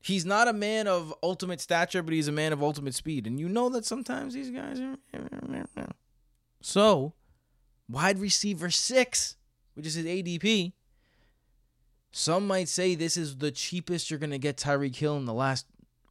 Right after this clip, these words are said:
how-, however many years, ever since he missed the games with suspension, right? This is a guy who's been wide receiver one consideration every single year. A couple years ago, he was the no doubt wide receiver one. Don't even think about it.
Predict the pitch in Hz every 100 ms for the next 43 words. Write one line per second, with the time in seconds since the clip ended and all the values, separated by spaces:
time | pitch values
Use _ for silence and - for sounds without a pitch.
0 | - 135 156 139 160 170 160 147 139 117
1 | 95 120 143 156 139 135 143 - 123 131
2 | 120 - 110 - 101 - - _ _ _
3 | _ _ _ _ 117 127 - - - 156
4 | 151 151 151 139 135 127 - _ _ 123
5 | 143 151 143 139 131 143 127 123 143 135
6 | 139 135 131 123 _ _ _ _ _ _
7 | _ _ _ _ _ _ _ _ _ _
8 | _ _ _ - 160 165 - 143 117 90
9 | 92 _ _ - 156 165 170 160 156 147
10 | 151 139 127 143 151 165 147 151 139 147
11 | 139 143 139 131 131 127 123 113 117 98
12 | 76